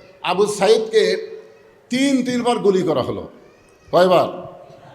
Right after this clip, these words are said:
তিন তিনবার গুলি করা হলো। আবু সাইদ কিন্তু দৌড়ও দেয়নি,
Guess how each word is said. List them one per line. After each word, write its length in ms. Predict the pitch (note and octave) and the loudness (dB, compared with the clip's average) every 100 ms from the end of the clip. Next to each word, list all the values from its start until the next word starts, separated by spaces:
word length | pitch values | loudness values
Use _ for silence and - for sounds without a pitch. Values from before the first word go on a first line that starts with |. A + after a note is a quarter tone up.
| - | -4
তিন 220 | G3+ A#3 | -2 -2
তিনবার 340 | A3 A3 A3 G#3 | 0 0 2 4
গুলি 240 | F#3 F#3 | 4 2
করা 220 | F#3 E3 | 2 2
হলো। 260 | D#3 D3 C3 | 2 0 0
আবু 200 | E3 F3+ | 0 0
সাইদ 260 | F#3+ G3+ G3+ G3+ | 0 0 0 -2
কিন্তু 180 | G3+ F3+ | -6 -2
দৌড়ও 360 | F#3 G#3 A#3+ | 2 4 2
দেয়নি, 560 | A3 A3 A3 B3+ E4 | 2 2 2 0 -6